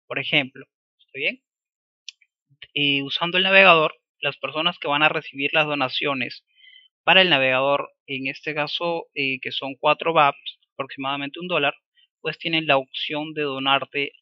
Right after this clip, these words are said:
a tu canal, ¿sí? Tu canal asociado, esos baps, ya que para eso sirven, en este caso, las donaciones de baps por, eh, el uso del navegador. Perfecto. Eh,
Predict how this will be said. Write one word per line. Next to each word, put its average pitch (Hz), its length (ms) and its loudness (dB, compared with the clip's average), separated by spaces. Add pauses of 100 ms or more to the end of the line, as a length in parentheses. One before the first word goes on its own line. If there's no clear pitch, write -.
(120)
a 139 140 0
tu 185 200 -18
canal, 135 460 -4 (420)
¿sí? - 180 -14 (140)
Tu - 80 -20
canal 139 280 0
asociado, 165 640 2 (380)
esos 147 400 -2
baps, - 480 -8 (260)
ya 147 120 2
que 156 120 -4
para 143 220 0
eso 147 200 -6
sirven, 143 480 -8 (480)
en 139 100 -14
este - 200 -6
caso, 143 240 -6
las 139 180 2
donaciones 135 520 -4
de 143 100 -2
baps 135 460 0 (360)
por, - 280 0 (260)
eh, 135 300 -2
el 131 140 -4
uso 143 260 -6
del 131 140 -2
navegador. 127 500 -4 (320)
Perfecto. 147 500 -6 (600)
Eh, 139 480 -4